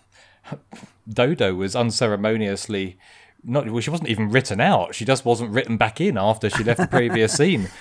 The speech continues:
Speaker 1: Um, and, and you've got something very similar here, um, with, with the Faceless Ones. I mean, fancy, <laughs> fancy going into your last story as an actor. You know it's a six-parter, and then that's it. Episode two,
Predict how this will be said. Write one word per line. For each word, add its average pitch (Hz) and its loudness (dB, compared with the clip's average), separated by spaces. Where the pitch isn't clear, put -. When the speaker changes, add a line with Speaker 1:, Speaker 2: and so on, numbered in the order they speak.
Speaker 1:
Um, 113 4
and, 127 2
and 135 4
you've 151 2
got 139 2
something 127 0
very 151 0
similar 135 -2
here, 87 -8
um, 95 -4
with, 104 -2
with 110 -2
the 110 -8
Faceless 95 -6
Ones. 92 -6
I 107 -2
mean, 110 -2
fancy, - -2
<laughs> - -18
fancy 196 -2
going 151 0
into 135 -4
your 127 0
last 135 -2
story 101 -4
as 107 -6
an 104 -2
actor. 95 -6
You 104 -2
know 127 2
it's 190 -6
a 151 -4
six-parter, 92 -6
and 117 0
then 123 6
that's 120 0
it. 90 -2
Episode 117 0
two, 95 -2